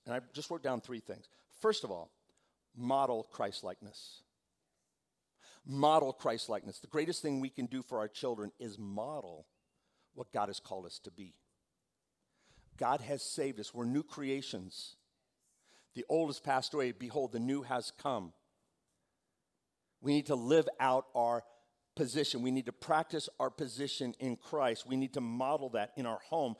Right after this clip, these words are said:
with our words, with our actions, with our unconditional love. Model Christ-likeness in your home. Second, teach God's truth. Your children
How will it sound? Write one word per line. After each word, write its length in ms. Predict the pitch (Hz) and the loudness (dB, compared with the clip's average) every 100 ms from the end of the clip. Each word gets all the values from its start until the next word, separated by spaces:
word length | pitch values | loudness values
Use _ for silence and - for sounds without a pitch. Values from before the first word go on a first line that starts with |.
| - - | -12 -6
with 180 | 135 139 | -2 2
our 120 | 120 | 2
words, 420 | 120 156 139 - | 2 2 2 0
with 160 | 131 135 | -4 -2
our 140 | 123 - | -2 -2
actions, 440 | 143 - 135 113 | -4 -4 -6 -6
with 160 | 120 127 | -4 -2
our 120 | 123 | 0
unconditional 760 | 151 156 151 135 135 - 131 120 | 2 0 0 -2 -4 -4 -6 -2
love. 220 | 117 101 - - _ | 0 -2 -4 -20 _
Model 640 | 117 110 135 143 131 110 - | -8 -4 0 0 0 -4 -6
Christ-likeness 840 | - 117 107 127 107 - 113 - - | -6 -6 -6 -8 -8 -10 -14 -14 -14
in 120 | 120 | -12
your 120 | 107 101 | -12 -12
home. 320 | 104 98 101 _ - _ | -12 -12 -14 _ -20 _
Second, 540 | - - 156 - 104 - - - _ _ _ _ _ _ _ _ _ _ _ _ _ _ _ _ - | -12 -2 -2 -2 -8 -12 -20 -20 _ _ _ _ _ _ _ _ _ _ _ _ _ _ _ _ -12
teach 340 | - 151 - | -10 -10 -8
God's 300 | 120 104 - | -6 -6 -10
truth. 640 | - - 92 - - - - _ _ _ _ _ _ _ _ _ _ _ _ _ _ _ _ _ _ _ _ | -14 -14 -14 -16 -18 -18 -20 _ _ _ _ _ _ _ _ _ _ _ _ _ _ _ _ _ _ _ _
Your 180 | 127 202 | 2 2
children 600 | - 214 196 170 170 | 4 4 6 4 2